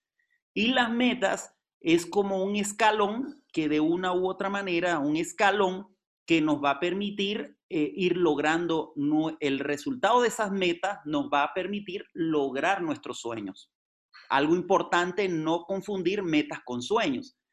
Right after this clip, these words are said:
Meta, yo le enseño a nuestros socios que la meta son los niveles de la tabla áurea,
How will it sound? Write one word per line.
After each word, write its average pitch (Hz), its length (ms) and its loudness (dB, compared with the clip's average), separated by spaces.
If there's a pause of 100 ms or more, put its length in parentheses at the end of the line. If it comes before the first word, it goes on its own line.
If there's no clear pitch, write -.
(320)
Meta, 185 440 4
yo 175 140 2
le 180 120 2
enseño 190 340 -2
a - 20 0
nuestros 196 340 -2
socios 190 360 -4
que 160 80 -2
la 127 140 0
meta 147 320 0
son 175 180 -2
los 190 140 -2
niveles 170 500 0
de 147 80 2
la 131 220 -2
tabla 143 480 2
áurea, 190 360 2